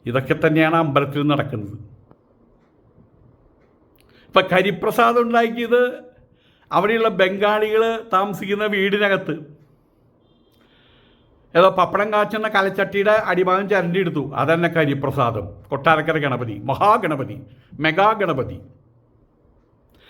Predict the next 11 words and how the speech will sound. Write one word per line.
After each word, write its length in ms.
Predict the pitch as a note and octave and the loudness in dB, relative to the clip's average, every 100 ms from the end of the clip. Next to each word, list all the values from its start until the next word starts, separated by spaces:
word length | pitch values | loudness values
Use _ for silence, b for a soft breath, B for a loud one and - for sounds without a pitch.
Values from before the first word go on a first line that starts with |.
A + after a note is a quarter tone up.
| B B | B B
അപ്പം 120 | E3+ A#3 | 0 4
ഇത് 200 | A#3 G#3 | 2 4
എല്ലായിടത്തും 560 | B3 B3+ B3+ B3 C4+ | 0 2 -2 -4 -4
നടക്കുന്ന 420 | C4 A#3+ B3 C4 | -4 -2 -2 -2
കാര്യങ്ങളാണ്. 580 | B3+ B3+ B3+ B3+ B3+ B3 | 0 -2 -2 -4 -4 -4
ഇനിയിപ്പോൾ 320 | A3 A3+ A#3 | -4 -4 0
ഓരോന്ന് 560 | G#3 G#3+ A#3 A#3 A#3+ B3 | 4 4 6 4 2 0
ഓരോന്ന് 520 | A#3 A3+ A#3 A#3 A#3 A#3+ - b b b - | 0 2 2 0 -2 -4 -10 b b b -8
തൃശ്ശൂർക്കാരുടെ 400 | F3 A3 G#3 A3 | -6 2 2 2
ഭാഷയിൽ 340 | A3+ G#3 A3 A3+ | 2 0 0 -2
പറഞ്ഞാൽ 340 | A3 A3+ | -2 -2